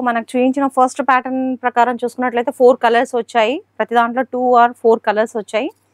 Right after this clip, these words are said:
ఫ్యాబ్రిక్ చూసుకున్నట్లయితే చాలా బాగుంటుంది. షాంపూ వాటర్తో మనం వాష్ చేసుకోవచ్చు, నార్మల్ వాష్ చేసుకోవచ్చు అండి, ఈజీగా ఉంటుంది. So శారీ ప్రైస్ వచ్చేసి ఎయిటీన్ హండ్రెడ్. So మీకు నెక్స్ట్ వెరైటీ వచ్చేసి గద్వాల్ పట్టు.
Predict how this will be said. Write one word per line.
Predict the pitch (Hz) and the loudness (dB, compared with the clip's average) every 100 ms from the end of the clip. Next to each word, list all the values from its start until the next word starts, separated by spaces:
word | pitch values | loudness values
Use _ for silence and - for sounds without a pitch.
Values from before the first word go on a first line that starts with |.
| _ _ _ _ _ - | _ _ _ _ _ -2
ఫ్యాబ్రిక్ | - 196 254 - | -2 -2 -4 -4
చూసుకున్నట్లయితే | 254 - 247 247 247 240 | -8 -6 -6 -4 -6 2
చాలా | 220 220 226 | 2 2 2
బాగుంటుంది. | 233 233 226 240 262 | 0 -2 -4 -6 -6
షాంపూ | 247 208 208 240 | -4 -4 -2 0
వాటర్తో | 226 226 240 | 0 -2 -4
మనం | 226 208 185 | -4 -2 0
వాష్ | 190 - | 0 -2
చేసుకోవచ్చు, | 226 - 214 - 440 _ _ _ _ _ - 214 | -6 -4 -6 -6 -12 _ _ _ _ _ -2 -2
నార్మల్ | 208 220 214 | 0 0 -2
వాష్ | 208 - | -2 -6
చేసుకోవచ్చు | 190 - 190 208 | -8 -6 -6 -4
అండి, | 190 277 - _ - 214 | -4 -4 -8 _ -8 -6
ఈజీగా | 190 202 202 185 | -4 -2 -2 -2
ఉంటుంది. | 175 185 220 359 _ _ _ _ - | -6 -6 -6 -6 _ _ _ _ -14
So | 202 185 | -10 -2
శారీ | 202 233 - | 0 0 -2
ప్రైస్ | 226 226 240 | -2 -2 -6
వచ్చేసి | - 233 330 - 214 | -8 -10 -10 -10 -10
ఎయిటీన్ | 196 226 214 | -6 -6 -6
హండ్రెడ్. | 190 220 381 _ _ _ _ _ - | -6 -6 -6 _ _ _ _ _ -4
So | 240 | -2
మీకు | 247 - 208 | -2 -2 -2
నెక్స్ట్ | 262 - 330 262 | -2 -2 0 2
వెరైటీ | 220 262 311 294 | 2 0 2 0
వచ్చేసి | 240 233 214 - 403 571 _ _ _ _ _ _ _ _ _ _ _ _ _ 196 208 | 0 -2 -2 -4 -8 -10 _ _ _ _ _ _ _ _ _ _ _ _ _ -2 -2
గద్వాల్ | 185 233 254 233 | 2 2 2 -2
పట్టు. | - | -2